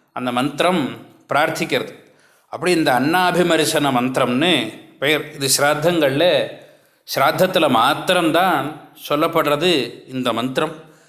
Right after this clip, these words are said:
இந்த மந்திரத்தை சொல்றதுனால என்ன பலன் அப்படின்னா,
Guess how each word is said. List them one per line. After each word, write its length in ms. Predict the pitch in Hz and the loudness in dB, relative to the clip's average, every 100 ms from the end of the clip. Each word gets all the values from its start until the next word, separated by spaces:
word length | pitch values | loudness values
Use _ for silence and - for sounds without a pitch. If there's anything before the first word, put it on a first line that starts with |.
| _ | _
இந்த 220 | 127 131 123 | -8 -4 -2
மந்திரத்தை 520 | 160 160 208 202 185 | -2 0 0 2 0
சொல்றதுனால 800 | 147 156 160 185 180 170 180 185 | 0 0 0 0 2 2 2 2
என்ன 260 | 139 185 | 2 0
பலன் 540 | 180 151 170 175 - - - _ _ _ - | 0 0 0 -2 -8 -18 -20 _ _ _ -12
அப்படின்னா, 680 | 123 127 123 170 180 127 | -4 -2 0 2 2 0